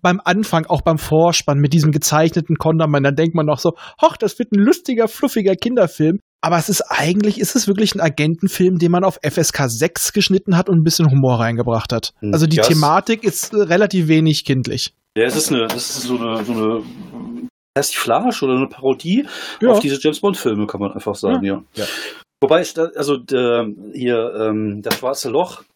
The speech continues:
Speaker 2: ähm, kann ich mich, den habe ich tatsächlich auch als Kind gesehen. Ich weiß, ich hatte sogar noch das Panini-Album damals. Ich weiß, dass ich den damals sehr, sehr geil fand. Aber auch
Speaker 3: Mhm.
Speaker 2: unglaublich gruselig. Gerade hier
Speaker 3: Ja.
Speaker 2: der, dieser Bösewicht-Roboter und der, äh, ach, wer hat den nochmal gespielt?
Speaker 3: Maxi-,
Speaker 2: Maximi-
Speaker 3: Maximi-, Maximilian Schell.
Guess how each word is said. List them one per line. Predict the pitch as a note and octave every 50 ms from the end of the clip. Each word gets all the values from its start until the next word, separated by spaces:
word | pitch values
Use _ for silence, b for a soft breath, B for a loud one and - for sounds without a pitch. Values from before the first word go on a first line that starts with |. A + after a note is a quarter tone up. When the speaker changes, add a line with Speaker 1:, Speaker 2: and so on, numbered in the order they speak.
| _ _ _ _
Speaker 2:
ähm, | - B2 B2 B2 B2 A#2+ A#2+ A#2+ A#2 A2+ A2+ A2
kann | - - C#3
ich | F3 F3+ -
mich, | E3+ -
den | B2+ A#2+ D3
habe | F3+ F3
ich | -
tatsächlich | - D3+ D3 D#3+ D3+ D#3+
auch | C#3+
als | C3+ A#2+ -
Kind | - E3+ F3+ F#3 -
gesehen. | A#2 A2+ C#3 F3+ A3+ A#3+
Ich | B2+ -
weiß, | - C#3+ -
ich | - - -
hatte | C3+ -
sogar | A#2 A2 G2+ A#2 A2+
noch | A2
das | - - G#2+
Panini-Album | - _ A2 G#2+ A#2 D3 F3 D3 A2+ - F#2 G2+ G2 G2 F#2+ F#2+
damals. | F#2+ F#2+ F#2 F#2+ G2+ A2+ D3+ - - B B B B B B B B
Ich | - - -
weiß, | - - F3 G3 -
dass | E3 C#3+
ich | C#3 -
den | - B2+ A#2+
damals | B2 C3+ D#3+ F3+ E3 C#3+ C3+ -
sehr, | - A2 G#2 C3+ D3
sehr | D3 C#3 C3+ A#2+
geil | - G2+ G#2+ B2+
fand. | C3 - - F#2+ F2 F2 - - - B B B B B B B
Aber | B A#2 A#2 B2 A2
auch | G#2+
Speaker 3:
Mhm. | G#2 G#2 G#2 A2 B2+ F3
Speaker 2:
unglaublich | F3+ E3 D3 B2+ A2+ A#2+ A2+ A2 - B2+ A2+ -
gruselig. | - - A2+ B2 C#3 A#2+ A2 G2+ E2+ E2+ E2+ - - - -
Gerade | A2 G#2+ A2+ A2+ A2+ A2+
hier | G#2+ A2+ A2+
Speaker 3:
Ja. | A2+
Speaker 2:
der, | G#2 G#2+ G#2 G2+ G2+ G2+ B B B B B B
dieser | - G#2 G2 A2 G#2+ G2+
Bösewicht-Roboter | G2 A2 C3+ D3 C#3 C3+ C3+ C#3+ - - - C3 C#3 C3+ C3 B2+ - - B2+ A#2+ B2
und | - A#2 A#2+ A#2+ - - -
der, | - G#2+ G#2+ G#2 G#2 G#2 G#2 G#2 - -
äh, | G2+ G2 G2 F#2+ -
ach, | - - -
wer | A#2+
hat | B2 - -
den | B2+
nochmal | A2 A2+
gespielt? | G#2+ A2 - - C3 C3 C#3 -
Speaker 3:
Maxi-, | - A#2 A2+ - - - A2+
Speaker 2:
Maximi- | C#3 C#3 C#3+ C#3+ C#3+ B2+ A#2 A#2+ A#2+
Speaker 3:
Maximi-, | - G#2+
Maximilian | A2+ A2+ - - A2+ A2+ A2+ G#2+ G#2+ G#2 G2+
Schell. | - A#2+ G#2+ G2+ F#2+ -